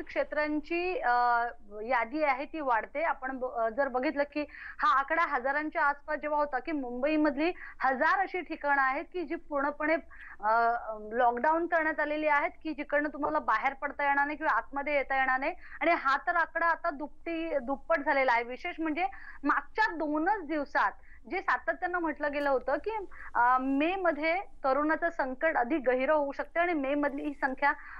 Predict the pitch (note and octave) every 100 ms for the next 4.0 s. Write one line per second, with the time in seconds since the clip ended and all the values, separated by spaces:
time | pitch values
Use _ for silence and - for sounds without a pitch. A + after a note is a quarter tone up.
0 | - A#3 B3+ C#4+ E4+ D#4+ C4 D#4 E4+ -
1 | - D#4 F#4 - - C#4+ C4+ - A4+ A4+
2 | D#5+ - C4 E4 G4 - B3+ B3+ A#3+ C4
3 | D4+ F4 D4 D4 E4 E4 C4 G#3 D#4+